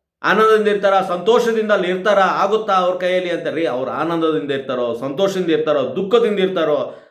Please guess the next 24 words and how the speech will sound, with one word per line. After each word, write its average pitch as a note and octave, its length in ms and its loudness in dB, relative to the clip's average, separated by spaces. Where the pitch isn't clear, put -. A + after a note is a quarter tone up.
ರೀ, E3+ 100 -2
ಅವ್ರಿಗೆ D#3 380 0
ಬಿಟ್ಟಿರೋದ್ರಿ C#3 460 -2
ಅದು, A#2 520 -8
ನಿಮಗೆ F3 260 0
ಅವಶ್ಯಕತೆ E3+ 440 2
ಇಲ್ಲ. E3+ 220 0
ಇವತ್ತು D#3 280 -4
ಕ್ರಿಶ್ಚಿಯನ್ F#3 460 0
ಅಲ್ಲಿ E3 240 2
ಬಂದು D3+ 300 2
ಈ C#3+ 80 -2
ಒಂದು D3+ 500 -2
ಸಮಯದಲ್ಲಿ F#3+ 440 2
ಅವ್ರು E3+ 140 2
ಕುಡಿತಾ F#3+ 340 0
ಇದ್ರು, E3 300 0
ಡ್ರಿಂಕ್ಸ್ F3 340 -4
ಮಾಡ್ತಾ F3+ 320 0
ಇದ್ರು, E3 220 0
ಮತ್ತೊಂದು F3 560 2
ಎಣ್ಣೆ E3+ 440 0
ಕುಡಿತಾ F#3 340 0
ಚಟ, E3+ 280 -2